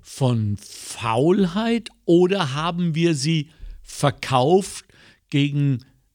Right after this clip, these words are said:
wirklich heftig starke Steuern, die wir zahlen? Aus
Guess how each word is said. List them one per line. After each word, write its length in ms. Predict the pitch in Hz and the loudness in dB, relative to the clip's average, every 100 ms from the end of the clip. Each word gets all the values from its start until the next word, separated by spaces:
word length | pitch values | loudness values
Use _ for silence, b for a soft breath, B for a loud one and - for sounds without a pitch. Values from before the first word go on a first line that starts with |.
| - | -14
wirklich 1000 | 107 95 92 143 156 - 160 117 - - _ _ - | -12 -8 2 4 4 -4 -6 -6 -12 -20 _ _ -18
heftig 840 | - 143 - - 143 117 - - b b b b b b | -8 -8 -8 -2 0 0 -4 -12 b b b b b b
starke 600 | - - 110 110 - 117 | -6 -4 -4 -4 -4 -2
Steuern, 580 | - - 110 110 107 110 | -2 -4 -6 -4 -4 -2
die 160 | 107 | -4
wir 180 | 120 127 | -6 -10
zahlen? 360 | - - 127 131 - - - - - b b b - | -14 -16 -16 -20 -20 -18 -16 -16 -18 b b b 0
Aus 320 | 151 - | 2 2